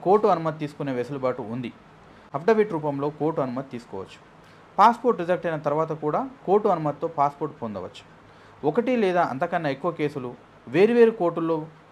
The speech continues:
పెండింగ్లో ఉంటే కూడా ఆయా కోర్టుల నుంచి అనుమతి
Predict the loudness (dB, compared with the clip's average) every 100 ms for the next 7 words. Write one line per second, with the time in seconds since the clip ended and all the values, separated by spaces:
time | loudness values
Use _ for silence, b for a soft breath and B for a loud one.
0 | -6 -4 -2 0 0 0 0 -4 -4 -4
1 | -4 -6 -14 -6 2 6 6 4 0 0
2 | -2 -4 -6 -6 -8 -8 -12 -8 -4 -4